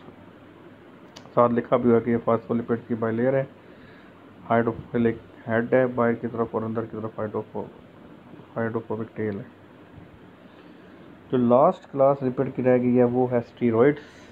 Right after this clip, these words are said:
अ, sorry, derived लिपिड्स। और derived लिपिड में जो example हम discuss करेंगे वो है steroids। Steroids क्या होते हैं?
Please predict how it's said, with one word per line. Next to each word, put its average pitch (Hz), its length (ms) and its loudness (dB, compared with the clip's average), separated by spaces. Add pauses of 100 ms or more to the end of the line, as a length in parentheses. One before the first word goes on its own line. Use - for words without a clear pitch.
(160)
अ, 127 180 4
sorry, 117 720 -2 (440)
derived 127 420 6
लिपिड्स। 143 300 0 (480)
और 123 140 2
derived 139 320 4
लिपिड 131 240 0
में 127 120 2
जो 123 80 6
example 120 380 4
हम 127 100 4
discuss 117 360 0
करेंगे 113 220 0
वो 113 200 2
है 123 80 2 (340)
steroids। 110 480 4 (960)
Steroids 170 440 6
क्या 123 140 2
होते 110 200 -4
हैं? 117 140 -6